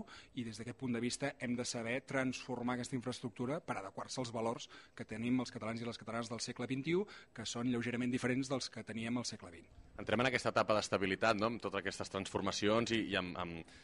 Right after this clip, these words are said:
Speaker 2: sabent, no?, que hi haurà motos i Fórmula un durant cinc anys al circuit de Barcelona-Catalunya, que per això pel país és molt important també, no?, més enllà pel, dels aficionats del motor, a nivell econòmic, no?, i social és molt important. Fa un any no s'ho pensaven, això? És a dir, van estar a punt de quedar-nos sense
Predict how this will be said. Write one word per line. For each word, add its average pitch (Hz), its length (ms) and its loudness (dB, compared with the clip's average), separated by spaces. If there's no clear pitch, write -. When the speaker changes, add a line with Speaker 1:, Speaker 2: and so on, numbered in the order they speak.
Speaker 2:
sabent, 107 540 8
no?, 113 100 6
que 120 140 4
hi - 20 6
haurà 95 240 6
motos 101 320 4
i 98 80 -4
Fórmula 98 320 6
un 104 140 8
durant 95 180 4
cinc 92 300 -2
anys 92 180 0
al 104 80 0
circuit 87 240 0
de 95 80 4
Barcelona-Catalunya, 87 720 0
que 76 80 -2
per - 140 -4
això 82 100 -2
pel 95 160 2
país 90 240 0
és 92 140 -2
molt 82 160 0
important 87 420 0
també, 76 240 -2
no?, 104 80 -2
més 85 160 0
enllà 82 220 0
pel, 78 260 -4
dels 85 220 -2
aficionats 82 420 -2
del 82 160 -2
motor, 90 380 2
a 90 80 -2
nivell 85 300 2
econòmic, 92 580 -2
no?, 101 160 -2
i 117 80 -2
social 92 380 4
és 95 100 -6
molt 90 80 2
important. 82 460 0
Fa 139 240 6
un 143 80 4
any 170 160 4
no 151 160 2
s'ho 135 140 4
pensaven, 117 480 4
això? 113 220 -4
És 101 80 -2
a 107 80 6
dir, 95 120 6
van 127 120 8
estar 127 220 4
a - 20 -10
punt 127 220 4
de 123 100 2
quedar-nos 107 480 4
sense 98 300 4